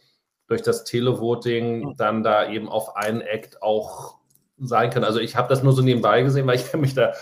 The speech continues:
Speaker 1: ja um den Flitzer von Loreen noch irgendwie kümmern musste und die Nachberichterstattung, ähm, von, von Mello.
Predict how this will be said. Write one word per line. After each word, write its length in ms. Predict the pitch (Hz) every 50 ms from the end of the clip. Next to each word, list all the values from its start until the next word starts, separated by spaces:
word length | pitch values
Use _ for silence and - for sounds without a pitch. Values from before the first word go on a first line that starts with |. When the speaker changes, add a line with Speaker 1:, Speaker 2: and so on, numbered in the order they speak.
| - - - - _ _ _ -
Speaker 1:
ja 120 | 113 120 113
um 180 | - 123 123
den 160 | 113 117 113
Flitzer 480 | 113 - - 151 151 - - 139 131 123
von 200 | - - 120 113
Loreen 360 | 110 110 110 117 135 156 160
noch 160 | 151 123 -
irgendwie 260 | - 110 113 107 113 110
kümmern 300 | - - 123 120 117 117
musste 320 | 120 127 131 - - 123
und 100 | 113 107
die 60 | 113
Nachberichterstattung, 1120 | 107 117 131 131 131 123 110 117 120 - 117 113 117 - - 127 127 127 147 151 156 156 156 _ - - - - - _ _ -
ähm, 600 | 110 113 113 113 117 117 120 117 117 117 120 117 - _ _ _ _
von, 180 | - 123 117 117
von 180 | - 123 120
Mello. 400 | 120 117 117 123 127 131 131 131